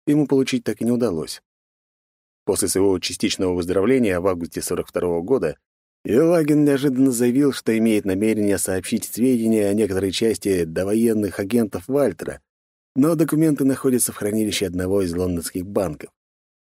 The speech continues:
Удивления это не вызвало. До войны Елагин часто бывал в Лондоне и имел там очень хорошие связи в различных слоях общества.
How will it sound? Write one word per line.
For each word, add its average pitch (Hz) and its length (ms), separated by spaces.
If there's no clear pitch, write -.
Удивления 92 460
это 90 140
не 104 60
вызвало. 73 440
До 127 120
войны 165 220
Елагин 151 500
часто 139 280
бывал 107 260
в 95 160
Лондоне 85 460
и 90 260
имел 123 240
там 107 180
очень 92 240
хорошие 92 380
связи 101 540
в 78 60
различных 90 420
слоях 92 360
общества. - 480